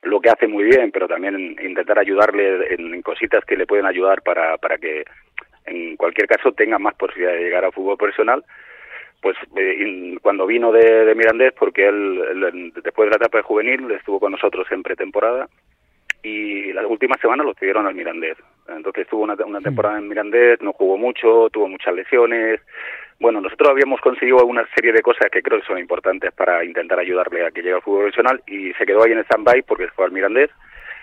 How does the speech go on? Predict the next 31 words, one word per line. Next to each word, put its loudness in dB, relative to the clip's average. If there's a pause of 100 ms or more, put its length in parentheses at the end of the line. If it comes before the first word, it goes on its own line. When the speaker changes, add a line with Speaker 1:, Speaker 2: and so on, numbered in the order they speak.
(160)
Speaker 1:
Entonces, 2
cuando 4
vino, 6
pues, 4 (140)
nos -4
encontramos 0
un 0
jugador, 4
pues, -2
bueno, -6 (100)
que, -4
que, -6 (220)
que 0
básicamente 0
había -2
estado -2
en -10
segunda 4
A, 4
pero -4
que -6
no -4
había, -4 (140)
no -6
había -2
participado -2 (560)
mucho, 0
había 4
tenido -4
lesiones 2
musculares, 0